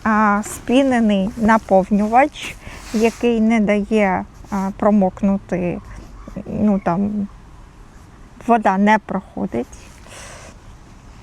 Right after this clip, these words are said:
Чим він зручний? Дивіться.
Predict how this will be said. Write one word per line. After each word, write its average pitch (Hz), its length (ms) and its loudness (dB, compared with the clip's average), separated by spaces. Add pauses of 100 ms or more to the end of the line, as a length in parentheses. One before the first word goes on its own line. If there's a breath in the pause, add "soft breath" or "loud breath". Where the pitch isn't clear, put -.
(680)
Чим 262 400 2 (320)
він 226 400 2
зручний? 202 800 -2 (1500)
Дивіться. 208 640 -2